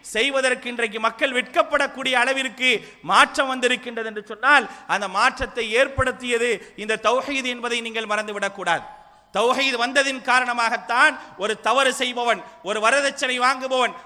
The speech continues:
ஒரு வட்டிக்கு செல்பவன், கூனி குறிந்து நிற்கக்கூடிய, மறைந்து மறைந்து செய்யக்கூடிய ஒரு நிலை வந்திருக்கின்றது என்று சொன்னால், அதற்கான மிக முக்கியமான ஒரு காரணம் தௌஹீத் என்பதை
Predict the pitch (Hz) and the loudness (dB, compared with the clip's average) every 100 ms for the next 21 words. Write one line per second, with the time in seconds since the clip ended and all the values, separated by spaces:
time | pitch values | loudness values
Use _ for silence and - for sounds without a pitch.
0 | - 220 233 240 320 302 294 294 269 254 | -6 0 2 2 -2 -4 -6 -4 -4 2
1 | 254 208 - - 269 311 311 - 294 285 | 0 0 -10 -8 -4 0 -2 -4 -6 -6
2 | 269 269 277 277 269 254 240 233 196 - | -6 -8 -6 -8 -6 -6 0 2 0 -4
3 | - 185 226 302 311 302 285 311 302 277 | -4 2 4 2 0 -2 0 0 -4 -6
4 | 277 285 285 269 254 247 226 - - 208 | -4 -4 -6 -10 -2 2 2 0 -6 -4
5 | 226 240 285 269 262 262 254 254 233 226 | -2 0 0 0 -2 -4 -4 -8 -8 -8
6 | 220 226 220 240 302 220 - - 190 240 | -8 -10 -2 4 4 4 -10 -4 -2 -2
7 | - 220 214 214 262 311 - 269 247 240 | 0 0 0 -4 -6 -6 -6 -6 0 2
8 | 233 226 214 233 226 226 214 - - 190 | 0 -2 -4 0 2 2 -2 -6 -10 -4
9 | 226 240 277 302 262 240 240 233 226 | -2 -2 -2 -2 -4 -6 -2 0 0